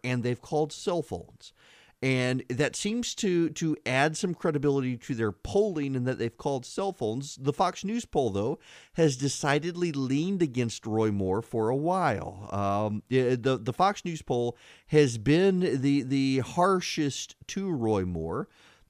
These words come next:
And their explanation of being harsh towards Roy Moore has a lot to do with their voter intensity model. Every pollster uses a different model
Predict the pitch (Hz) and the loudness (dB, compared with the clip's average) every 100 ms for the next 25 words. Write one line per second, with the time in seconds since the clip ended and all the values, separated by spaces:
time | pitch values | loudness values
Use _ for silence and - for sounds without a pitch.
0 | _ 143 139 139 143 139 - 151 151 160 | _ 4 4 4 2 0 2 2 2 0
1 | - - 170 160 202 233 - 165 151 - | -6 -4 -2 0 0 0 0 2 0 0
2 | 135 131 120 113 190 214 170 135 - 123 | 0 0 -2 -4 -4 -4 -4 -4 -2 -2
3 | 110 - 123 107 98 101 98 101 110 113 | -2 -4 -4 -4 -2 -2 -2 -2 -2 0
4 | 123 113 120 131 - - 139 120 120 127 | 0 -2 0 -2 -2 -6 -8 -4 -2 -2
5 | 104 107 110 - - - - 101 127 135 | 0 -2 -2 -10 -20 -20 -4 2 4 4
6 | 107 117 135 147 147 131 123 98 127 143 | 2 2 2 2 -2 -2 -2 -2 -4 0
7 | 143 110 120 170 226 - 175 160 - 160 | 2 2 2 0 -4 -2 -2 -2 -2 -2
8 | 117 135 139 135 135 113 - 143 - 104 | -2 -2 -2 -2 -2 -2 -4 -6 -4 -4
9 | 92 78 98 | -4 -4 -6